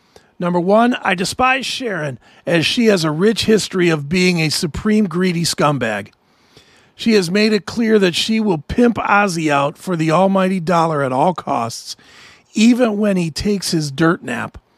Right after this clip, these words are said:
She learned from her mentor and father, Don Arden. I am Team Geezer. Geezer is simply trying to sell a book.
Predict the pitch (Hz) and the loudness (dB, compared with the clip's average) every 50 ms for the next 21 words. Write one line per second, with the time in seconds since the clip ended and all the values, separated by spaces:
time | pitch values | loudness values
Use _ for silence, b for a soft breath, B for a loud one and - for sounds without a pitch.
0 | b b b b b b b b b - 208 185 180 190 202 214 208 - 254 220 | b b b b b b b b b -4 -2 0 0 2 2 0 0 0 0 2
1 | 196 190 180 175 170 175 190 202 165 - 190 170 170 156 131 - 196 175 165 165 | 2 2 2 2 2 2 2 2 2 2 2 2 2 0 -2 -2 0 2 2 2
2 | 156 143 139 135 131 143 135 139 139 131 135 131 131 127 110 107 104 104 - _ | 0 -2 -4 -4 -2 0 0 0 0 0 -2 -2 -2 -4 -6 -8 -10 -10 -12 _
3 | b b b b b b b b b b 139 175 196 214 202 180 160 - - - | b b b b b b b b b b -2 0 2 2 0 0 -2 -4 -4 -2
4 | 220 226 226 233 233 214 160 151 180 185 190 170 135 123 120 120 - - b b | 0 2 2 2 2 0 0 -2 -2 0 0 0 -2 -4 -6 -10 -12 -16 b b
5 | b b b b b b b 175 165 202 214 247 240 240 269 269 285 302 208 190 | b b b b b b b -6 -2 2 2 2 2 2 2 2 2 2 2 2
6 | 160 - - 220 214 196 233 208 165 - 185 190 190 190 175 160 139 - - 196 | 2 2 0 0 0 0 -2 -4 -2 2 2 2 2 2 0 -2 -4 -2 -2 -2
7 | 185 175 165 156 139 143 156 135 113 - - | -2 -2 -4 -6 -4 -2 -2 -2 -2 -4 -12